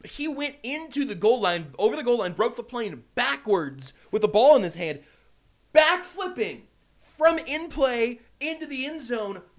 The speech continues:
during a play in a regular season game, so that Antoine Winfield comes up and hits him with the peace sign, hits him with the deuces, uh, after a play whenever the Super Bowl is clearly in the bag.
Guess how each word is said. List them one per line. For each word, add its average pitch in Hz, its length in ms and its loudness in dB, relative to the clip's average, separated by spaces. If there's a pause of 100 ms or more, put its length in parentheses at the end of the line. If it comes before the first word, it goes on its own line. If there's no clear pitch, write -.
during 302 300 -6
a 359 40 -2
play 269 400 2
in 233 80 2
a 226 60 6
regular 240 440 2
season 220 380 -8
game, 185 420 -4 (280)
so 226 160 -6
that 240 100 -4
Antoine 269 240 -4
Winfield 254 360 -2
comes 190 280 -8
up 180 220 -2 (140)
and 190 100 -2
hits 233 200 6
him 226 80 0
with 214 100 -4
the 190 80 -4
peace 247 280 -6
sign, 202 160 2
hits 226 140 2
him 233 80 -2
with 214 120 -2
the 190 80 -6
deuces, 170 640 -6 (360)
uh, 156 260 0 (440)
after 220 360 2
a 190 60 4
play 202 300 0
whenever 180 240 -2
the 160 80 -4
Super 185 180 -12
Bowl 175 160 -2
is 143 100 -6
clearly 202 520 -6
in 165 140 -4
the 147 80 -4
bag. 165 560 -2